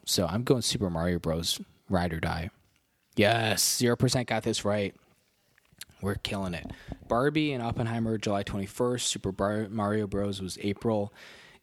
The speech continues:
And, uh, Eras was October thirteenth. Dude, we're at two out of ten so far, but we're killing it. Okay, let's keep going.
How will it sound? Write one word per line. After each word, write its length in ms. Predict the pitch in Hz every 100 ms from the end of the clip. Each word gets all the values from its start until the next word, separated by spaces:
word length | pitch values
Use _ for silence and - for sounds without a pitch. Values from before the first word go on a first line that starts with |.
| 113
And, 380 | 101 98 95 95
uh, 260 | 90 92 -
Eras 420 | 101 113 101 -
was 160 | 101 92
October 380 | 90 - 98 92
thirteenth. 440 | 98 95 113 101
Dude, 140 | 131
we're 160 | 135 175 -
at 240 | 127 120 - - 117
two 200 | - 233
out 100 | 185
of 100 | 113
ten 200 | 131 123
so 160 | - 143
far, 280 | 147 139
but 140 | 127 104
we're 180 | 113 110
killing 400 | - 92 85 85
it. 100 | - _
Okay, 380 | 95 - 98 113 - -
let's 160 | 92
keep 220 | - 98 -
going. 300 | 87 82